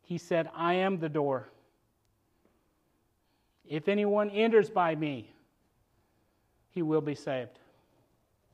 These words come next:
So here's your four doors. Go to the next slide. Sometimes it's disappointment. <clears throat> Oftentimes there's opposition. Opposition to what we believe.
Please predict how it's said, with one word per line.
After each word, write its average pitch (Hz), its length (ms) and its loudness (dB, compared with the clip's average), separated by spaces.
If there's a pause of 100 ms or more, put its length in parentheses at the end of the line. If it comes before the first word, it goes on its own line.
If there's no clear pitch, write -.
(1500)
So - 160 -10
here's 196 280 -4
your 175 120 -6
four 170 240 -4
doors. 147 500 -6 (400)
Go 170 80 -10
to 156 80 -10
the 147 80 -10
next 135 240 -14
slide. 120 160 -20 (1900)
Sometimes 170 560 -6
it's 160 160 -12
disappointment. 170 760 -6 (2000)
<clears throat> - 80 -12 (300)
Oftentimes 156 760 -2
there's 147 220 -6
opposition. 147 680 -6 (1600)
Opposition 190 680 0
to 180 100 -4
what 180 200 2
we 170 100 -4
believe. 160 480 -2